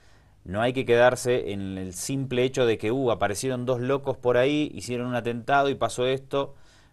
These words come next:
No, hay que pensar más profundamente cuáles son las razones, eh, de este tipo de manifestaciones terroristas. Esto no significa para nada justificarlas,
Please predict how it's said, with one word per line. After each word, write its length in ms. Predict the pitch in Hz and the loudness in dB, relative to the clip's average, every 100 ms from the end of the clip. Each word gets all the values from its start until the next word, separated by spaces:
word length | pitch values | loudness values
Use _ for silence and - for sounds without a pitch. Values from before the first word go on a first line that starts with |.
| - | -10
No, 180 | 90 - | -10 -8
hay 160 | 95 104 | -8 -6
que 100 | 101 | -6
pensar 340 | 98 95 110 | -6 -4 -4
más 180 | 113 110 | -4 -6
profundamente 720 | 101 98 113 107 110 127 120 | -8 -6 -4 -4 -4 -4 -6
cuáles 520 | 117 110 113 113 - - _ _ _ | -2 0 0 -2 -4 -20 _ _ _
son 340 | - 110 117 | -10 -8 -4
las 160 | 104 104 | -4 -2
razones, 760 | 104 - 117 123 127 123 - - | -2 -2 -2 -2 -4 -8 -12 -16
eh, 680 | 85 82 80 78 78 80 80 | -14 -12 -10 -10 -12 -12 -8
de 80 | 95 | -10
este 200 | - 98 | -6 -8
tipo 360 | 104 98 101 | -8 -6 -2
de 160 | 98 101 | 0 -2
manifestaciones 1080 | 80 87 87 87 - 82 98 98 104 101 - _ - - _ | -6 -10 -10 -12 -12 -10 -6 -6 -6 -12 -18 _ -20 -20 _
terroristas. 800 | - 87 90 80 76 - - - _ - - _ - _ _ | -6 -4 -4 -6 -12 -16 -18 -18 _ -20 -20 _ -20 _ _
Esto 260 | - 92 113 | -14 -6 -4
no 80 | 101 | -4
significa 460 | 104 92 98 104 | -6 -8 -4 -2
para 180 | 90 90 | 0 0
nada 240 | 98 107 98 | 0 0 -2
justificarlas, 920 | 87 - 87 90 139 92 78 - | -4 -12 -12 0 2 2 -2 -10